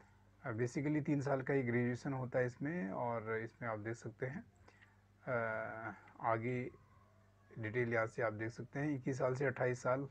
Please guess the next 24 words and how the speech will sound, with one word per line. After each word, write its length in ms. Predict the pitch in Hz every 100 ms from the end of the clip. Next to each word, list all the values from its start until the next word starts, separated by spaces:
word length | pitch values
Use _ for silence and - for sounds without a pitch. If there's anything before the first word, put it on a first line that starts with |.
| -
आयु 200 | 160 120 120
सीमा 380 | - 120 160 220 - - - - - - -
सभी 180 | 120 123
पोस्टों 380 | 135 120 - 120
के 140 | 123
लिए 100 | 123
मांगी 300 | 113 107 113
गई 180 | 123 131
है। 200 | 151 220 - - - - - -
अगली 220 | 143 165 190
पोस्ट 280 | 175 175
है 120 | 185 175
पब्लिक 420 | - 139 160 151
रिलेशन 400 | 143 139 135 143
असिस्टेंट 540 | 123 - 117 - 113 107
की, 220 | 127 185 - - - - - -
और 280 | 120 120 120
इसके 520 | 120 135 135 - -
लिए 140 | 156 151
भी 140 | 160
क्वालिफिकेशन 580 | 151 127 117 127 123 156
मांगी 280 | 123 117 123
गई 200 | 117 113
है 160 | 120